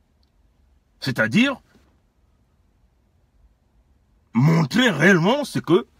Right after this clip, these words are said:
le peuple congolais veut. Si réellement si Ntoumi veut libérer le peuple de Poul, Ntoumi a là l'opportunité de prouver que Ntoumi ne fait pas le jeu de Sassou.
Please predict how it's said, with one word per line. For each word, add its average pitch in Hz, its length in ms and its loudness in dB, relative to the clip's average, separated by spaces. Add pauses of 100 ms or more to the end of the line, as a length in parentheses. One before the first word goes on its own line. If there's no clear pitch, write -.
(280)
le 123 140 2
peuple 160 220 -4
congolais 117 320 -4
veut. 98 200 -14 (140)
Si 107 240 -12
réellement 160 340 2
si 147 140 -6
Ntoumi 131 320 -4
veut 120 240 -4 (320)
libérer 123 560 -2
le 107 160 -4
peuple 135 320 -2
de 107 80 -4
Poul, 277 380 -6 (600)
Ntoumi 160 420 0
a 123 100 -4
là 147 100 2
l'opportunité 120 640 -4
de 135 100 -4
prouver 117 400 -4
que 165 220 -4 (320)
Ntoumi 143 440 -2
ne 135 100 -2
fait 139 160 -6
pas 131 100 -10
le 110 140 -6
jeu 98 160 -10
de 87 80 -12
Sassou. - 340 -18